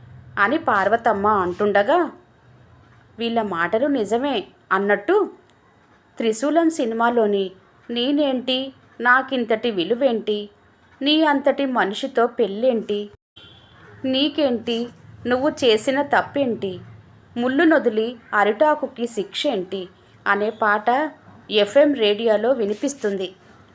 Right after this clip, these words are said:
ఇప్పుడు ఇంకా నయం నీలి, ఆడవారికి సహాయం చేయటానికి కొన్ని స్వచ్ఛంద సంస్థలు, ప్రభుత్వ సంస్థలు పనిచేస్తున్నాయి. పోలీసులు తప్పుగా ప్రవర్తిస్తే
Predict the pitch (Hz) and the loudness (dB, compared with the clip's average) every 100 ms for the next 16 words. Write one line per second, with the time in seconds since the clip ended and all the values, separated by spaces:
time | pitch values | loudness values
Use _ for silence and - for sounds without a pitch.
0 | - - - 214 220 226 226 311 233 196 | -20 -20 -16 -10 -6 2 4 4 2 0
1 | 277 294 254 233 277 254 196 196 208 233 | 2 2 2 0 2 2 0 0 -4 -6
2 | - - - - - 269 320 320 285 233 | -16 -20 -20 -6 2 4 6 6 4 2
3 | 254 302 247 - 247 220 240 269 285 277 | -4 -2 -2 0 2 4 4 4 2 2
4 | 233 226 233 208 202 330 330 220 208 262 | 2 2 2 0 0 -4 0 0 0 -2
5 | 247 220 - 330 311 294 247 214 - 233 | 0 -2 2 0 2 0 -2 -4 0 -2
6 | 202 202 - _ _ _ 269 214 277 294 | 0 -6 -14 _ _ _ 2 2 0 0
7 | 330 320 247 220 - - 277 277 226 262 | 0 2 0 -2 0 0 2 0 -4 0
8 | 262 226 220 202 190 190 - _ _ _ | -2 -2 -6 -2 -2 -4 -10 _ _ _
9 | - 214 214 277 277 220 277 - 208 190 | 0 2 2 0 -2 -2 -2 0 -2 -2
10 | 202 226 269 - - 233 190 208 214 214 | 0 2 2 0 -8 0 2 2 -2 -10
11 | - 311 403 | -6 -4 -2